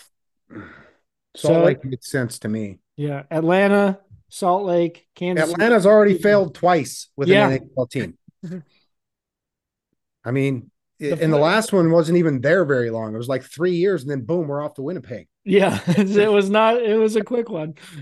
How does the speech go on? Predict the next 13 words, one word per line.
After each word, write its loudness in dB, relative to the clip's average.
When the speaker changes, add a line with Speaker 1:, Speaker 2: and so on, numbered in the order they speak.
Speaker 2:
The 0
th-, -12
they 4
were, 6
they're 2
the 2
Thrashers, -2
right? -6
Is -8
that -4
who -4
that -6
was? -10